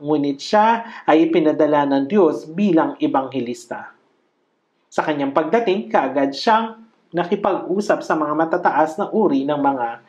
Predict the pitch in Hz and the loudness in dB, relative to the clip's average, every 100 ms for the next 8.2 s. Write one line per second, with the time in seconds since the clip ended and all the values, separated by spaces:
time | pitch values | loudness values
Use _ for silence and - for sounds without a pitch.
0 | - _ - 143 - 113 - _ _ _ | -20 _ -2 -2 -4 -14 -16 _ _ _
1 | _ _ _ _ _ _ _ _ _ _ | _ _ _ _ _ _ _ _ _ _
2 | _ _ _ _ _ _ _ _ _ _ | _ _ _ _ _ _ _ _ _ _
3 | _ _ _ _ _ _ _ _ - 196 | _ _ _ _ _ _ _ _ -2 0
4 | 151 143 160 277 160 220 - - _ _ | 2 2 4 4 6 4 0 -12 _ _
5 | _ _ - - - - 156 175 170 185 | _ _ -20 -20 -20 0 2 2 2 2
6 | - 170 160 180 175 175 - 165 160 160 | 2 0 2 2 2 0 4 6 6 4
7 | 156 190 190 185 - 151 135 208 214 135 | 2 2 2 -2 -2 -2 0 -2 0 0
8 | 90 | 0